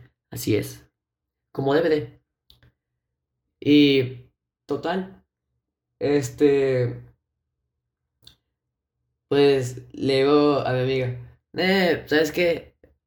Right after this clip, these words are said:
Me, me tengo que ir". Y todavía me pregunta, "¿Te regañaron?". Y digo que, "No".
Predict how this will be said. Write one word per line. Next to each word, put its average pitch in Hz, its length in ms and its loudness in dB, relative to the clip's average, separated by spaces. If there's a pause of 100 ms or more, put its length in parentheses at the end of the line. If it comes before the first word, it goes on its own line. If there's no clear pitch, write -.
(120)
Me, 131 340 -8
me 135 120 0
tengo 143 180 4
que 143 80 0
ir". 143 480 0 (260)
Y 165 100 0
todavía 202 640 4
me 185 120 0
pregunta, 190 800 2 (200)
"¿Te 226 140 6
regañaron?". 294 960 2 (240)
Y 196 120 -10
digo 233 260 4
que, - 420 0
"No". 151 1120 4